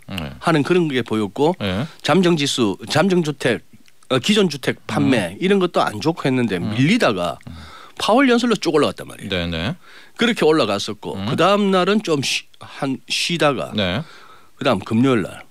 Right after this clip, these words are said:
Speaker 1: 음.
Speaker 2: 고용 지표가 그렇게 좋게 나오니까 처음에 빠졌잖아요.
Speaker 1: 네.
Speaker 2: 고용 지표 좋게 나와서 빠지는 건 우리 시청자 여러분,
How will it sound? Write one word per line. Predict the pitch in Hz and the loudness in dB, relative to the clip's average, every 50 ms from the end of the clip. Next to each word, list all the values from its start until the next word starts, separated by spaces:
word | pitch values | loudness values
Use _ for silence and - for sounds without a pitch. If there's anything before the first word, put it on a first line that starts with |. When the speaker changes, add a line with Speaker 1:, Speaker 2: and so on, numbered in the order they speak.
| - - | -18 -14
Speaker 1:
음. | 101 95 76 67 65 71 - - - - - - | -12 -12 -12 -12 -14 -18 -20 -20 -20 -20 -20 -8
Speaker 2:
고용 | - - 117 127 135 156 | -2 2 2 4 4 4
지표가 | 160 190 190 - - 147 107 90 | 2 0 -2 -4 -4 -4 -4 -4
그렇게 | - - 175 202 202 - - | -2 0 0 0 0 -2 -4
좋게 | - - 113 117 - - 143 | -4 -2 -2 -2 -2 -2 0
나오니까 | 127 117 117 110 107 - 101 | 0 0 0 0 -2 -2 -4
처음에 | - - - 147 143 127 | -4 -2 0 0 0 0
빠졌잖아요. | 123 - 143 147 156 151 - 104 85 67 69 | 0 0 0 0 0 0 -2 -2 -2 -2 -4
Speaker 1:
네. | 120 | -2
Speaker 2:
고용 | 123 139 143 160 | 0 2 2 2
지표 | 170 233 208 208 | 2 0 0 0
좋게 | 151 160 156 165 147 | 0 0 0 0 0
나와서 | 160 165 175 - - | 0 0 0 -2 -2
빠지는 | - - 139 147 156 151 151 | -2 -2 -2 0 0 0 0
건 | 139 123 | 0 0
우리 | 107 107 113 120 | 0 0 0 -2
시청자 | 110 - - - 165 165 151 | -2 -2 -2 0 0 2 2
여러분, | 139 123 120 117 120 | 2 0 0 -2 -4